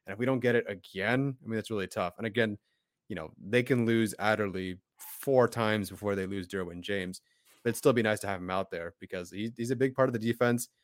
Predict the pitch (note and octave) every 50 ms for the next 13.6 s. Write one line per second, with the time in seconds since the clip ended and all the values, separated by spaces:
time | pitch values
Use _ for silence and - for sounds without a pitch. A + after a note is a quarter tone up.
0 | _ _ - G2 F#2+ A2+ A2+ - A#2+ - A#2 A2 - A2 G#2+ A2 - - G#2+ G#2+
1 | G#2 G2 G2 G#2 G2+ - - F#2+ - G#2 G2 G2 G2 G2 F#2 E2+ F#2+ F#2+ G2 F#2+
2 | G2+ G2+ G2+ G2+ G2+ G2+ _ _ _ _ _ _ - - G2+ G2 - G2 F#2+ G2+
3 | G2+ - - G2 G2 G2 F#2+ - G#2+ F#2+ - G#2 F#2+ G2+ G2 - - G#2+ G2 F#2+
4 | G#2+ B2 D3+ D3+ - - E3 C3+ A2 G2+ G2+ G#2 - _ _ _ _ _ _ _
5 | _ _ _ - - F#2 F#2 - G2 G2 A#2 B2 A#2 A2+ A2+ G#2+ A2 A2 G#2+ G#2
6 | G2+ - A2+ G#2+ G#2 G#2 G2+ - G2+ A#2+ A#2+ - C3+ A#2+ A#2 G#2 F2+ E2 F#2 F#2
7 | F2 E2+ E2 E2 G2 A2 A2+ A2 G2+ - G#2+ F#2+ - - F#2 E2+ - F2+ F2 E2+
8 | E2+ - _ _ _ _ _ - - A#2 G#2 F#2+ A#2 B2 C#3 D3 D3 A#2+ - C#3+
9 | C#3 C#3 C#3 C#3 - - C#3 C3+ C3 C#3+ C#3 C3 C3+ D3+ D3 D3 D3 - _ _
10 | _ _ _ _ _ - - A2 G#2+ - B2 A#2+ A2+ A2 G2+ A2+ G#2+ G#2 G#2 G2+
11 | - G2 - - A2 G#2 G#2 G2 G2+ G2 - - E2 E2+ F#2 A2 A2 - - -
12 | F#2 F#2 - G#2+ G2+ G2+ G2+ F#2+ - F#2+ F2+ F2+ - - F#2+ F#2 F#2+ F2+ - -
13 | - C#3 D3 D3 - D3 C3+ C3 C#3 C#3 C#3+